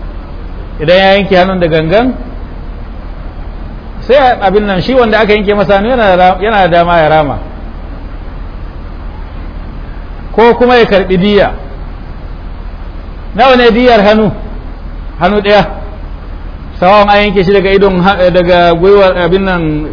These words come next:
wuyan hannu, ko daga gwiwar hannu, ko daga kafaɗa. Rabin diyyar mutum. Nawa ne diyyar mutum?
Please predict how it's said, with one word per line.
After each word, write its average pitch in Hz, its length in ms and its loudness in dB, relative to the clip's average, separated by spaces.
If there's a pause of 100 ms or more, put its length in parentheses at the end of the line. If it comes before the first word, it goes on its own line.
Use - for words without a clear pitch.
wuyan 185 300 4
hannu, 202 320 2 (640)
ko 190 160 4
daga 180 540 4
gwiwar 190 400 6
hannu, 196 320 2 (380)
ko 190 140 2
daga 190 200 6
kafaɗa. 170 480 2 (1160)
Rabin 208 440 2
diyyar 208 320 4
mutum. 151 320 -2 (1400)
Nawa 247 260 6
ne 233 180 6
diyyar 233 360 4
mutum? 190 400 0